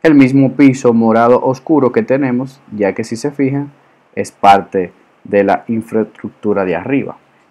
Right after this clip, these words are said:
Y el triángulo que tenemos aquí, el mismo,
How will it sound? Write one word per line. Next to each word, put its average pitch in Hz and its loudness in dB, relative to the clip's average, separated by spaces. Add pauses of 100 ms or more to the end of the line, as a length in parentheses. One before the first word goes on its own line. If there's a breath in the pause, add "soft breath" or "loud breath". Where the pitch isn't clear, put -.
Y 147 2
el 98 -2
triángulo 127 0
que 107 -4
tenemos 113 -4
aquí, 180 -6 (100)
el 170 -2
mismo, 170 -2